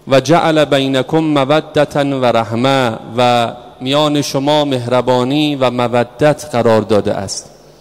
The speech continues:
زیباترین کانون خانواده، کانون خانواده امیرالمؤمنین و فاطمه زهرا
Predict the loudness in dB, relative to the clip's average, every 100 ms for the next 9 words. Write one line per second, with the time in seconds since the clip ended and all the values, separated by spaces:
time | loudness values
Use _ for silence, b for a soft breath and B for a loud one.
0 | B B B B B _ -4 0 4 4
1 | 4 4 4 2 2 2 2 0 -2 -2
2 | 0 0 0 2 2 2 0 -2 -6 B
3 | B B -20 _ b b b 0 2 2
4 | 2 0 0 2 4 4 2 0 -2 -2
5 | 0 0 0 0 0 0 0 -2 -2 -2
6 | 0 0 0 -2 -2 -2 -2 0 4 4
7 | 4